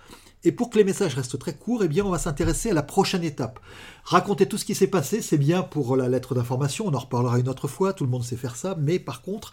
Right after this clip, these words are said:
là, ce qui nous intéresse, c'est un message très court et très impliquant, et la seule chose qui intéresse nos observateurs,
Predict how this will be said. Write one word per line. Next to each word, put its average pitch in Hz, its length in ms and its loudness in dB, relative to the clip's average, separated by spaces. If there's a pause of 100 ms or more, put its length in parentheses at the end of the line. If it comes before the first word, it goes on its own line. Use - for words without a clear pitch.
(320)
là, 170 240 2
ce 208 60 -12
qui - 80 -2
nous 151 120 2
intéresse, 160 360 0
c'est 151 200 -2
un 196 120 0
message 185 320 -2
très 160 180 -6
court 202 220 -2
et - 20 -2
très 160 180 -4
impliquant, 147 440 -4
et 160 80 0
la 123 100 0
seule 208 220 -2
chose - 240 -2
qui - 100 -2
intéresse 147 320 -2
nos 139 120 4
observateurs, 135 540 -2